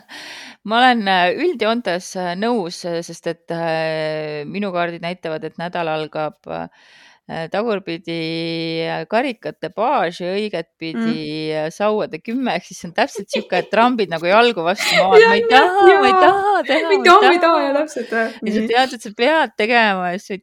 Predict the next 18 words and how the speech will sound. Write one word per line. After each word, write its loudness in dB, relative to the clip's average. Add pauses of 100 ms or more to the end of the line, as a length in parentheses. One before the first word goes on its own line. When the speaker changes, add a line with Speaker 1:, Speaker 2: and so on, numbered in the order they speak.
Speaker 1:
taha, 0 (100)
aga -4
nädala 0
keskel -4
ei 0
anta -2
sulle -6
nagu -6
eriti -6 (180)
enam -6
valikat. -4
Võib-olla, -4
võib-olla -2
sa -4
Speaker 2:
Mhm. -2
Speaker 1:
ise -2
jõuad -4
sellest, -10